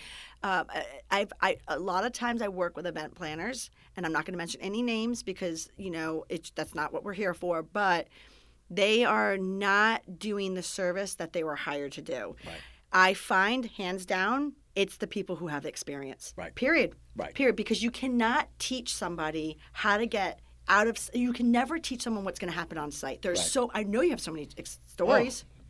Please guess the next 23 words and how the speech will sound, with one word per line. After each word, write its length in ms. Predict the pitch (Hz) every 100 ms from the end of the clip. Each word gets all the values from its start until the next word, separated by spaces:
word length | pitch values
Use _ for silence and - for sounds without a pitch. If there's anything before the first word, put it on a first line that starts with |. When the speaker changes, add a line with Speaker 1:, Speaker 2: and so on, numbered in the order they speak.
| - -
Speaker 1:
You 80 |
don't 80 | 302
Speaker 2:
it's, 240 | - - - 139
it 120 | 127
never 260 | 147 143
ends. 360 | 147 190 - -
Speaker 1:
Never 180 | 247 240
ends. 340 | - 381 175 - -
How 220 | - 339
can 140 | 415 427
you 80 | 415
teach 200 | 427 -
someone 180 | 302 262
that 140 | 233
other 160 | 226 262
than 140 | 247
just 140 | 233 -
Speaker 2:
You 100 | 226
can't. 60 |
Speaker 1:
being 120 | 233 220
in 80 |
the 80 | 208
position? 520 | 190 175 180 - 131